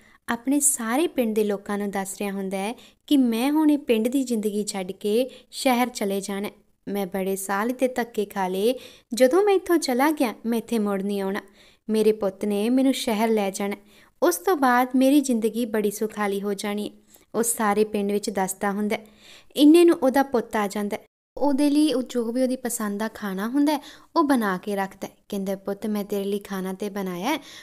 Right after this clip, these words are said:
ਪਰ ਤੇਰੀ ਮਾਂ ਵਰਗਾ ਨਹੀਂ ਬਣਾ ਸਕਿਆ। ਤੇਰੀ ਮਾਂ ਦੇ ਗੁਜ਼ਰ ਜਾਣ ਤੋਂ ਬਾਅਦ ਜਿਵੇਂ ਦਾ ਵੀ ਮੈਨੂੰ ਬਣਾਉਣਾ ਆਇਆ, ਉਹ ਮੈਂ ਬਣਾ ਲਿਆ।" ਉਹਦੀ ਇਹ ਕਿਸਮਤ ਵੇਖ ਕੇ ਉਸ ਮਨੁੱਖ ਦੀ,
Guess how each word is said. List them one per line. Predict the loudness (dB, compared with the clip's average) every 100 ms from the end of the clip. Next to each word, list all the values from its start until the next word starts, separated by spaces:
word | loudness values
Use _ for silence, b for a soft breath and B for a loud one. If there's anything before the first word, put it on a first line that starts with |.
| B
ਪਰ | -6
ਤੇਰੀ | 0 2 6
ਮਾਂ | 6 4 2
ਵਰਗਾ | 0 -2 -4
ਨਹੀਂ | -4
ਬਣਾ | -4 -4 -4
ਸਕਿਆ। | -6 -6 -2 -4 -6 b b -2
ਤੇਰੀ | 0 0
ਮਾਂ | 0 -2 0
ਦੇ | -2
ਗੁਜ਼ਰ | -2 -4 -4 -6
ਜਾਣ | -4 -6 -4
ਤੋਂ | -4 -4
ਬਾਅਦ | -4 -4 -6 -8 B B -6
ਜਿਵੇਂ | 0 2 4
ਦਾ | 4
ਵੀ | 4
ਮੈਨੂੰ | 4 0 -2
ਬਣਾਉਣਾ | -2 -4 -4 -6
ਆਇਆ, | -4 -4 -4 -8 -2
ਉਹ | 0
ਮੈਂ | 0
ਬਣਾ | -2 -2 -2
ਲਿਆ।" | -2 -6 -10 _ b b b b -4
ਉਹਦੀ | -4 -2
ਇਹ | -2 2 0
ਕਿਸਮਤ | 0 -6 -4 -6 -4
ਵੇਖ | -4 -4
ਕੇ | 0
ਉਸ | 0 2
ਮਨੁੱਖ | 2 0 0
ਦੀ, | -2